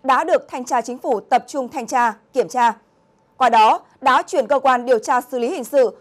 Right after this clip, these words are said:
một trăm tám mươi tám vụ với ba trăm ba mươi lăm đối tượng. Kiểm toán Nhà nước cũng đã kiểm toán bốn trăm ba mươi tư đơn vị đầu mối, kiến nghị thu hồi về cho ngân sách nhà nước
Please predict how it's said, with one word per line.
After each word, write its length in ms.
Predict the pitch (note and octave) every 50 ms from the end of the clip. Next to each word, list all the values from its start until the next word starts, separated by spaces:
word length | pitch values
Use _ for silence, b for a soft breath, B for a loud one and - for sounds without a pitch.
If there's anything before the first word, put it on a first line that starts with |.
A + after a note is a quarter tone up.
| b b b
một 120 | C#4+ C4
trăm 200 | - D#4 C#4+ C4+
tám 240 | B3+ _ A#3+ A3+ B3
mươi 80 | D4+ D4+
tám 220 | C#4+ A#3 A#3+ C#4+
vụ 240 | F4 F4 F#4 G#4+ b b b b b
với 200 | B3 B3 B3 E4
ba 180 | - E4+ D#4 C4+
trăm 240 | - D4+ C4+ B3 G#3+
ba 120 | B3+ B3
mươi 100 | A#3+ A#3
lăm 220 | A#3+ A#3 A3+ A3
đối 120 | G#3+ G#3+ B3
tượng. 260 | - E4 C#4 G#3+ - - _ _ _ _ _ _ _ _ _
Kiểm 160 | A#3+ - -
toán 220 | C4 A#3 A3+ D4
Nhà 120 | F4+ E4 B3
nước 320 | A#3+ D#4+ G4+ G#4 - _
cũng 220 | - C4+ C4 D4+
đã 100 | C4+ C4
kiểm 220 | C#4 C#4 D#4+ B3+ G3
toán 280 | - A3+ G#3 A3+ D4 C#4
bốn 220 | C4+ B3 A#3+ C4+
trăm 180 | C#4+ - F4 C4+
ba 80 | C#4
mươi 100 | B3+ B3
tư 220 | B3 - B3+ A#3+ A#3
đơn 200 | A3 B3 A#3 A3
vị 220 | G#3 B3+ B3 - -
đầu 120 | A#3 A#3
mối, 300 | A3 A#3 A3+ A#3 D#4+ A#4 b b b b b b b
kiến 140 | - C#4+ D#4+
nghị 160 | G4+ E4+ B3+
thu 140 | - F4 F4
hồi 180 | E4+ D4 A#3+ G#3+
về 220 | - B3 A#3 A3
cho 120 | A3 D#4
ngân 160 | B3+ A#3+ A#3 G#3+
sách 220 | G#3+ - G4 -
nhà 80 | D4+ G#3+
nước 280 | G#3 C4+ G4 - b